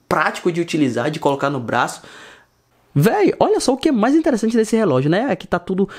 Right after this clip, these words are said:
ah, analógico, né? Tudo bonitinho, tudo lindo. Aí você clica uma vez no botão aqui, aí mostra o menu digital. Hora, data, dia da semana, status da bateria, relógio digital, clima que você pode configurar através do aplicativo.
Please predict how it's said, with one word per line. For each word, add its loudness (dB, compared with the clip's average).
ah, 0
analógico, 0
né? -2
Tudo -2
bonitinho, 0
tudo 0
lindo. 0
Aí 2
você 0
clica -2
uma 2
vez 2
no 2
botão 0
aqui, -2
aí 0
mostra 0
o 2
menu 2
digital. 0
Hora, 2
data, 0
dia 2
da 0
semana, -2
status -4
da 0
bateria, 0
relógio 2
digital, 0
clima 0
que -4
você -2
pode 0
configurar 0
através -2
do 2
aplicativo. 0